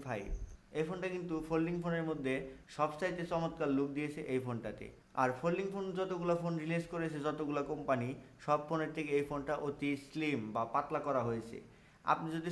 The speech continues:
সচরাচর iPhone, যে কোনো iPhone-এর সাথে আর এটা যদি দুইটা ফোল্ড একসাথে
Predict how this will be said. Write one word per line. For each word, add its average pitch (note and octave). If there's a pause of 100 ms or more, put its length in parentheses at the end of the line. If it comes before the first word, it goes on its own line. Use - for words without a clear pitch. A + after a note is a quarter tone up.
সচরাচর D#3 (540)
iPhone, D#3+
যে D3+
কোনো E3 (160)
iPhone-এর D#3
সাথে C3+ (340)
আর A#2 (240)
এটা D3
যদি D#3
দুইটা D#3
ফোল্ড D#3 (120)
একসাথে C#3+